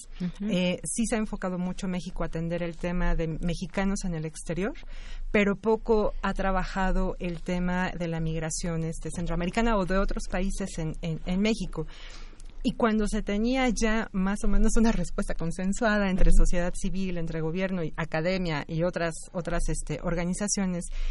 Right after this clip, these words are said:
Speaker 2: en el sexenio pasado, que fue a través del Programa Especial, eh, eh, de Migración,
Speaker 1: Ujú.
Speaker 2: pues resulta que entra el Plan Frontera Sur,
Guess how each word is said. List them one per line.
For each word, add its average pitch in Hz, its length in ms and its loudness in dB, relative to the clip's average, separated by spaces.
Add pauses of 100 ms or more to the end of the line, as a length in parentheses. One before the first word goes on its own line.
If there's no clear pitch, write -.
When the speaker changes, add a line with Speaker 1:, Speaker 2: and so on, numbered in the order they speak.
(160)
Speaker 2:
en 180 140 2
el 175 100 0
sexenio 196 420 -2
pasado, 190 540 -2
que 160 120 -8
fue 175 220 -4
a 175 80 -2
través 165 320 -2
del 170 140 -4
Programa 165 460 -4
Especial, 170 580 -6
eh, 147 520 -6
eh, 151 180 -6
de 151 100 -6
Migración, 185 560 -2 (100)
Speaker 1:
Ujú. 190 300 -4 (360)
Speaker 2:
pues 185 140 0
resulta 175 360 -2
que 180 120 -4
entra 185 320 -2
el 175 120 -2
Plan 170 300 -2
Frontera 185 460 -4
Sur, 226 300 -6